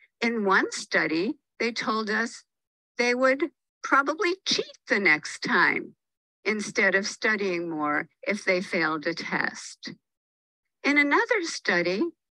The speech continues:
after a failure, they looked for someone who did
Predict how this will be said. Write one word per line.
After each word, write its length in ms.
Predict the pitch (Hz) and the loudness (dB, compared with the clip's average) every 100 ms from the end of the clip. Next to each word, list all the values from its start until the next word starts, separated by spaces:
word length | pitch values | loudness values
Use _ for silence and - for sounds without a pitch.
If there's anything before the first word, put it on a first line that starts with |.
| - | 0
after 480 | 208 226 - 220 | 2 2 0 0
a 100 | 202 | 2
failure, 600 | 190 190 165 175 175 254 370 _ _ _ _ _ _ | 0 0 0 0 0 -2 -6 _ _ _ _ _ _
they 140 | - 320 | -2 -2
looked 340 | 302 427 - | -2 -6 -6
for 120 | - | -4
someone 540 | 453 - 214 208 240 269 | -4 0 0 2 0 0
who 180 | 320 349 | 0 0
did 220 | 381 | -2